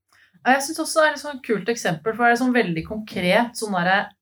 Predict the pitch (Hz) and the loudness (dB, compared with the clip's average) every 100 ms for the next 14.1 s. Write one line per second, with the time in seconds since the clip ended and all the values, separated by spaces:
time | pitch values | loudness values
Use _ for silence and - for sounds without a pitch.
0 | - 240 - - 190 196 185 185 185 160 | -10 -10 -10 -6 -4 -4 -2 -2 0 0
1 | 160 240 330 - - - - 214 226 233 | 0 -2 -2 -10 -20 -14 -2 0 2 0
2 | 180 185 180 196 185 175 156 - 196 - | 0 -2 -4 -8 -6 -6 -6 -8 -10 -8
3 | 180 165 170 202 202 180 185 175 175 175 | -2 0 0 -2 -4 -6 -2 -2 -2 -4
4 | 175 _ _ _ - 185 196 175 175 185 | -6 _ _ _ -8 -6 -4 -2 2 2
5 | 185 180 185 180 175 180 - 156 147 - | 0 -4 -8 -4 -6 -6 -4 -2 -2 -6
6 | 175 175 160 147 - 208 220 - _ _ | -14 -10 -8 -8 -10 -12 -12 -16 _ _
7 | _ _ - - 285 269 302 302 294 277 | _ _ -12 -4 -2 0 2 2 0 -4
8 | 254 269 254 247 233 240 226 208 208 220 | -4 0 2 2 2 0 2 2 0 -2
9 | 214 - - 247 185 165 175 180 214 214 | -4 -12 -2 0 2 0 -2 0 0 0
10 | 214 208 214 196 196 - _ _ _ _ | -6 -6 -8 -6 -6 -10 _ _ _ _
11 | _ - 233 196 180 214 226 185 170 202 | _ -10 -6 -4 -2 -2 -2 -2 0 0
12 | 202 185 196 202 226 - - 214 240 240 | -2 -2 -4 -4 -8 -12 -6 -2 2 4
13 | 247 277 294 277 180 156 180 196 214 208 | 2 0 -2 -2 -2 -2 -2 -2 -2 -4
14 | 185 | -4